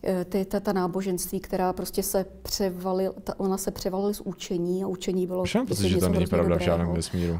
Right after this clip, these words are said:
Speaker 1: A s tou udělali to náboženství a to už byl mocenský nástroj.
Speaker 2: Náboženství byl mocenský nástroj už v Sumeru a starém Egyptě, ty vole. Jakože, vážně s-, máme tady tu pseudodiskuzi?
Speaker 1: Takže vlastně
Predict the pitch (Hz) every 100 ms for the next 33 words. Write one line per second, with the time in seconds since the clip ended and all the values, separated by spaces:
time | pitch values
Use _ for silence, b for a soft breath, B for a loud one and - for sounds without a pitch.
0 | - 185 - 202 208 208 208 202 175 170
1 | 180 180 170 170 196 185 175 190 185 180
2 | 175 175 185 175 - 180 180 180 - -
3 | 185 B B B B B _ _ _ 110
4 | 123 170 165 180 185 165 127 113 - 156
5 | - 143 120 123 - 143 139 - - 117
6 | 127 139 123 - 127 107 139 - 98 -
7 | 85 82 85 - _ _ - 101 120 123
8 | 123 104 - _ _ _ - - _ _
9 | _ _ - 113 180 202 208 202 - 180
10 | 185 190 185 180 147 - - - 135 196
11 | 220 - 269 294 277 - _ _ _ _
12 | _ _ _ _ _ _ - 196 196 196
13 | 208 214